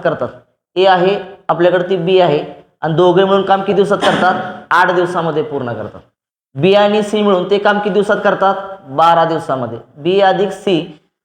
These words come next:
दोघे मिळून काम किती दिवसात करतात? बारा दिवसामध्ये पूर्ण करतात.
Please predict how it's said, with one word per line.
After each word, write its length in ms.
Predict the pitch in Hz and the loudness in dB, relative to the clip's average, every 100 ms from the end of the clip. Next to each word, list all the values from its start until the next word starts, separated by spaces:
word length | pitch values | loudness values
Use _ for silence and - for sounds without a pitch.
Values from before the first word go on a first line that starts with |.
| _ - | _ -4
दोघे 360 | 160 180 175 | 2 2 2
मिळून 220 | 196 202 196 | 2 2 2
काम 200 | 196 196 | 0 0
किती 140 | 180 | -2
दिवसात 220 | 190 202 196 | 0 0 0
करतात? 240 | 190 196 | 0 0
बारा 400 | 190 170 175 175 | -2 2 2 4
दिवसामध्ये 500 | 185 185 196 185 180 | 2 -2 -2 -2 -2
पूर्ण 300 | 180 180 175 | -4 -4 -4
करतात. 320 | 160 151 131 | -4 -4 -6